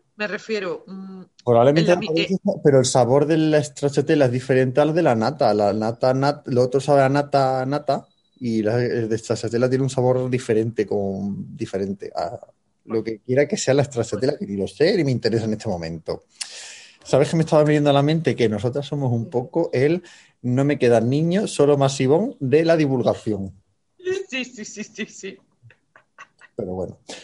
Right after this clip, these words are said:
Speaker 2: eh, ¿qué son los helados, corazón? Yo te lo digo. Bueno, yo no te lo voy a decir, te lo voy a decir la ae, aesan, que es la Agencia Española de Seguridad Alimentaria.
Speaker 1: Mi prima.
Speaker 2: Sí.
Speaker 1: Ujú.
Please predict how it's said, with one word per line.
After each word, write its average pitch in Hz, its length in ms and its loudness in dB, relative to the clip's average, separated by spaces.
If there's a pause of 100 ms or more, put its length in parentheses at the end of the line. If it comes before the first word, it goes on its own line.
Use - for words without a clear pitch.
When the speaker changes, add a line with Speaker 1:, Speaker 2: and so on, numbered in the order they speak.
(220)
Speaker 2:
eh, 113 580 4
¿qué 156 100 0
son 127 280 0
los 104 180 -6
helados, 98 380 -8 (280)
corazón? 95 520 -6 (240)
Yo 120 160 -2
te 113 80 0
lo 82 100 -4
digo. 92 240 -10
Bueno, 104 180 -2
yo 120 120 -4
no 123 100 -4
te 110 80 -4
lo 101 60 0
voy 98 100 2
a 90 40 0
decir, 92 180 -6
te 104 80 -4
lo 104 60 0
voy 123 80 2
a 123 40 0
decir 151 260 -6
la 117 400 -2
ae, 95 360 -6
aesan, 85 420 -8 (720)
que - 100 -8
es 101 60 -4
la 95 60 -6
Agencia 101 260 -10
Española 98 360 -8
de 123 60 -6
Seguridad 87 300 -8
Alimentaria. 87 500 -12 (640)
Speaker 1:
Mi 180 140 -18
prima. 170 340 -14 (640)
Speaker 2:
Sí. - 220 -20 (340)
Speaker 1:
Ujú. 185 240 -18